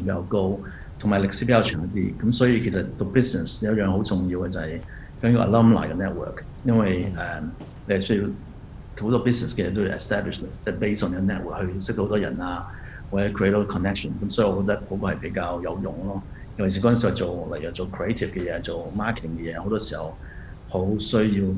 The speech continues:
Speaker 1: 知道好多 contact 啊咁樣。所以嗰陣時第一個咁原因。第二樣嘢嗰陣時，我唔知你而家仲有冇？嗰陣時我哋讀中大有樣嘢叫通識教育。
Speaker 2: 而家都有。
Speaker 1: 咁，誒，係一個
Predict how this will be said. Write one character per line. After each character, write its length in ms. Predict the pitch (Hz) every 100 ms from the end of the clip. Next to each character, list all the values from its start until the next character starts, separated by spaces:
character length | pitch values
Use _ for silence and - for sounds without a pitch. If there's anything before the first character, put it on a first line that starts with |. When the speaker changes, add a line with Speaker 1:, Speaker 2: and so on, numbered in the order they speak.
| 92
Speaker 1:
知 140 | 117
道 140 | 98
好 260 | 90 87 95
多 160 | 98 95
contact 420 | 101 101 98 85
啊 140 | 76 90
咁 60 |
樣。 120 | 82
所 160 | - 104
以 80 | 98 - -
嗰 140 | 104 120
陣 80 | 117
時 60 |
第 40 | 104
一 100 | 95
個 120 | 98
咁 180 | 87 87 -
原 160 | 98 104
因。 400 | 90 - 90 92 - - - - -
第 60 |
二 60 | 120
樣 160 | 123 120
嘢 140 | 123
嗰 140 | 127 139
陣 40 | 123
時， 80 | 127
我 60 | 113
唔 80 | 95
知 100 | 127
你 100 | 101
而 40 |
家 100 | 110
仲 140 | 104 92
有 40 |
冇？ 240 | 87 85
嗰 200 | 90 -
陣 60 | 143
時 220 | - 120
我 100 | 104
哋 180 | 95 95
讀 80 | -
中 240 | - 123 117
大 140 | 90
有 80 | 92
樣 100 | 95
嘢 160 | 92 95
叫 80 | 98
通 260 | - 120
識 140 | 117 104
教 240 | 95 85
育。 80 | 87 71 - - - - - -
Speaker 2:
而 40 | -
家 100 | 98
都 80 | 107
有。 60 |
Speaker 1:
咁， 200 | 123 123
誒， 280 | 104 90 90
係 220 | 80 98
一 40 |
個 80 | 120